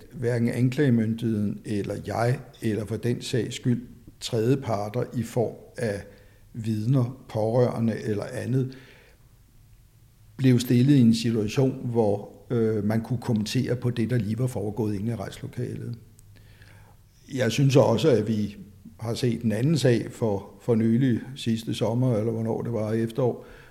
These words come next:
Øh, konkret, øh, tænker jeg på, øh, ubådssagen, øh, den såkaldte ubådssag, som jo også pressemæssigt, øh, fik et forløb,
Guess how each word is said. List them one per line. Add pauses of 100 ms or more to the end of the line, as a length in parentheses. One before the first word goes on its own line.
(220)
Øh,
konkret,
øh,
tænker
jeg
på,
øh,
ubådssagen, (240)
øh,
den
såkaldte
ubådssag, (800)
som (160)
jo
også
pressemæssigt, (200)
øh,
fik (200)
et
forløb,